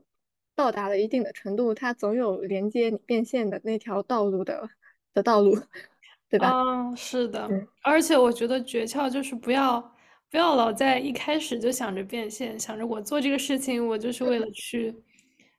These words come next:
Speaker 2: 我就是为了我的这个经济收益，我就是为了变现，嗯，让，然后用它换钱的。我觉得
Speaker 1: 对。
Speaker 2: 这种心态是比较有毒的，因为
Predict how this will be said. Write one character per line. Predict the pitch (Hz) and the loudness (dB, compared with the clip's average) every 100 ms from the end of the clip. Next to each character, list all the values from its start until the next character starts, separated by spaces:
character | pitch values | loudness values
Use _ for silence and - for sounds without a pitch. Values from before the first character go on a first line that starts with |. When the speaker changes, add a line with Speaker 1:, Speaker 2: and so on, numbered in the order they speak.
| _ | _
Speaker 2:
我 | 226 226 | -4 -2
就 | 285 | 0
是 | 311 | 2
为 | 277 254 | 6 6
了 | 233 226 | 6 4
我 | 214 | 0
的 | 202 | -2
这 | 226 | -2
个 | 214 | -4
经 | 233 254 | -4 -6
济 | 247 240 | -2 -2
收 | 233 240 226 | -2 -2 -2
益， | 233 226 | -2 -4
我 | 220 220 | -6 0
就 | 269 | 2
是 | |
为 | 277 240 | 4 4
了 | 220 | 2
变 | 262 240 | -2 -4
现， | 233 269 226 - _ _ _ _ | -4 -6 -6 -10 _ _ _ _
嗯， | 240 226 214 | -8 -6 -6
让， | 214 240 226 | -4 -4 -4
然 | 220 220 | -6 -6
后 | 226 226 | -2 -2
用 | 233 | -2
它 | 220 247 | -4 -4
换 | 254 247 | -4 -4
钱 | - 226 233 | -4 -10 -12
的。 | 240 - _ _ _ _ | -16 -20 _ _ _ _
我 | 226 | -4
觉 | 220 214 | -2 0
得 | 220 | 4
Speaker 1:
对。 | 226 269 262 - _ _ | 4 4 -6 -20 _ _
Speaker 2:
这 | - 392 | 4 6
种 | 254 | 8
心 | 247 277 262 | 6 6 4
态 | 277 277 269 | 6 4 4
是 | - 247 | 2 -2
比 | 233 | 0
较 | 214 233 | 2 2
有 | 214 | 2
毒 | 190 202 190 | -2 -4 -4
的， | 214 | -2
因 | 262 | -2
为 | 285 269 | 0 -2